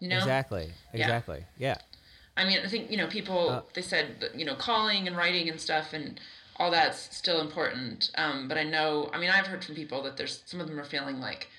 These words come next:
Speaker 1: "Is this doing anything?" And, you know, and this
Speaker 2: Yeah.
Speaker 1: is kind of nice, um, a nice way to focus on something, something concrete, you know, important
Speaker 2: Yeah, and it
Speaker 1: segment of
Speaker 2: is
Speaker 1: goals.
Speaker 2: doing things. It, it,
Speaker 1: It
Speaker 2: you
Speaker 1: is,
Speaker 2: know,
Speaker 1: of
Speaker 2: all
Speaker 1: course.
Speaker 2: of that.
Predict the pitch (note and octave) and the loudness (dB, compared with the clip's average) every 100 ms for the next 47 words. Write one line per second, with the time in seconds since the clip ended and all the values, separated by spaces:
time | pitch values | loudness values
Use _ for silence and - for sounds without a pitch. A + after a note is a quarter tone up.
0 | - - - _ - E3 - D3 - C4 | -20 -20 -20 _ -6 -4 -4 -4 0 2
1 | B3+ B3 A#3 A3+ G3+ F#3+ F#3 D#3+ C3+ - | 2 2 2 0 -2 0 -2 -2 -4 -10
2 | - - - _ E3+ D#3+ C#3 C#3+ E3 E3 | -18 -20 -20 _ -4 -2 -2 -2 -4 -4
3 | D#3+ - - E3+ D#3 D3 C#3 C#3+ - C#3+ | -4 -6 -8 -6 -4 -2 0 0 -2 -6
4 | C3+ A#2 - - _ - - - - - | -4 -8 -12 -18 _ -20 -20 -20 -20 -20
5 | - - _ - A#3 A#3+ A#3 A3+ G3 F3+ | -20 -20 _ -2 4 4 4 2 4 2
6 | G3+ G3 E3+ D#3+ E3 D3+ D3+ D3 - - | 2 -2 -2 -2 -4 -4 -4 -4 -8 -12
7 | - - - F#3 D#3+ D3+ - A#2+ - - | -14 -10 -2 -2 -2 -6 -6 -8 -8 -14
8 | D#3+ D3 C#3 - _ _ - - - - | -8 -8 -8 -14 _ _ -20 -20 -20 -4
9 | - - F#3+ F#3+ - A3 G3 G2 - F3+ | -2 0 0 2 4 6 6 4 4 6
10 | A3+ B3+ B3+ F3 F3+ C#3 A#2+ A2 F#2 F#2+ | 6 4 2 4 4 4 2 0 0 -2
11 | - E3+ F3+ - A3 D4 G2+ G#2 D3 G3 | 0 2 2 6 6 6 4 4 6 6
12 | G3+ D#3 B2+ - | 4 4 2 0